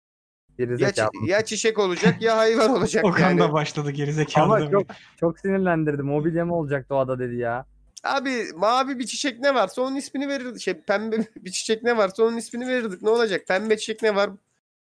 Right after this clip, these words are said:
Speaker 2: Bakayım hemen senin için. Dur. Pembe olan çiçekler neymiş abi, pembe çiçekler?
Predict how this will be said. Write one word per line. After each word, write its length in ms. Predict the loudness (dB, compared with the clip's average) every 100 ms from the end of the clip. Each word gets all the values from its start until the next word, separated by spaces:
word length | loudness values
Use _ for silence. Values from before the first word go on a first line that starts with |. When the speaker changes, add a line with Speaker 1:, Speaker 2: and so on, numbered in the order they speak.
| _
Speaker 2:
Bakayım 340 | -2 0 2 2
hemen 200 | 4 0
senin 240 | 0 -4
için. 260 | -4 -10 -10
Dur. 140 | -10 -12 _ _ _ _ _ _ _ _ _ -2
Pembe 300 | -2 -2 -4
olan 300 | -2 -4 -4
çiçekler 560 | -10 -10 -6 -4 -2 -2
neymiş 360 | -4 -6 -6
abi, 200 | -6 -6
pembe 360 | -6 -6 -6 -10
çiçekler? 500 | -12 -12 -10 -10